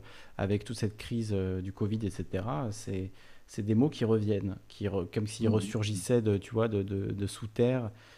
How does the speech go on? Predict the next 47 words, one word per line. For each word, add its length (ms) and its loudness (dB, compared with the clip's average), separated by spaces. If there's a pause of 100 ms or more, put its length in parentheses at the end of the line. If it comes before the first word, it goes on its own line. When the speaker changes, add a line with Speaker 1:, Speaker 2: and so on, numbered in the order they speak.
(100)
Speaker 1:
C'est, 420 -2
je 60 -6
trouve 140 -10
que 80 -8
c'est, 260 -2
je 60 -8
trouve 100 -8
que 80 -10
c'est 60 -4
bien. 200 -2 (1300)
Speaker 2:
Mais 60 0
parce 160 2
qu'on 140 8
est, 100 8
on 140 8
est 80 8
dans, 360 6 (1500)
on 60 4
est 40 6
dans 120 10
une 80 6
similitude 540 10
de 80 12
résistance, 680 10
même 160 6
si 140 -4
c'est 100 2
pas 140 0
la 60 2
même 120 6
chose 220 8
Speaker 1:
Oui. 60 -6
Speaker 2:
que, 540 4
c'est 200 -8
sans 340 6
mesure 380 10
gardée 260 10
avec, 220 6
euh, 120 6
ce 120 -2
qui 80 -2
s'est 100 4
Speaker 1:
Nous, 80 2
Speaker 2:
passé, 300 4
euh, 260 0
Speaker 1:
nous 160 2
sommes 220 2